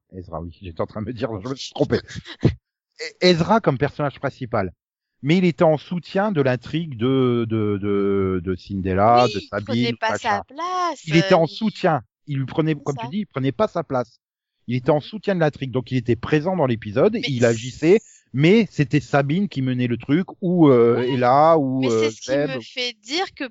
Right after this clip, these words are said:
Speaker 2: pour moi, c'est pas les
Speaker 1: Et là,
Speaker 2: mêmes
Speaker 1: c'était
Speaker 2: qui ont
Speaker 1: équilibré.
Speaker 2: scénarisé, euh, Résistance et les, et Clone Wars et Rebels, quoi. Enfin, c'est,
Speaker 1: Et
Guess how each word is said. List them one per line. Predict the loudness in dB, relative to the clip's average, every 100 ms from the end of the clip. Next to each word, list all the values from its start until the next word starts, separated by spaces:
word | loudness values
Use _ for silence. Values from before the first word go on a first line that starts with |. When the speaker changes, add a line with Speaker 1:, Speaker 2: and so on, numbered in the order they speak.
| -12
Speaker 2:
pour | -12 -6
moi, | 0 0 0
c'est | -8 -14 -10
pas | -2 -2 -2
les | -6 -8 -8 -2
Speaker 1:
Et | 2
là, |
Speaker 2:
mêmes | 2 0
Speaker 1:
c'était | -6 -8
Speaker 2:
qui |
ont | -8
Speaker 1:
équilibré. | -6 -4
Speaker 2:
scénarisé, | -2 -2 -4 -10 -8 -4 -2
euh, | -2 -2 -2 -4 -6 -8 -10 -12 -16 -16
Résistance | -14 -14 -16 -10 -10 -10 -16
et | -14
les, | -12 -12 -12
et | -14
Clone | -12 -8
Wars | 0 0 0
et |
Rebels, | -6 -2 -2 -2
quoi. | -12
Enfin, | -12 -14
c'est, | -12
Speaker 1:
Et | -14 -14